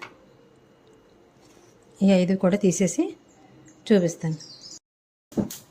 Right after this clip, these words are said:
ఇప్పుడు పొయ్యి మీద వేడి నీళ్ళు పెట్టుకుని కొద్దిగా వేడి,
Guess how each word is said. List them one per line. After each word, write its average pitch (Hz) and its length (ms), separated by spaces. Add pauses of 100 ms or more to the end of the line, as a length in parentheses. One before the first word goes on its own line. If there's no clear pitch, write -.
(2000)
ఇప్పుడు 220 200 (140)
పొయ్యి 214 200
మీద 226 200
వేడి 196 180
నీళ్ళు 208 200
పెట్టుకుని 202 320 (260)
కొద్దిగా 190 360 (1080)
వేడి, 202 240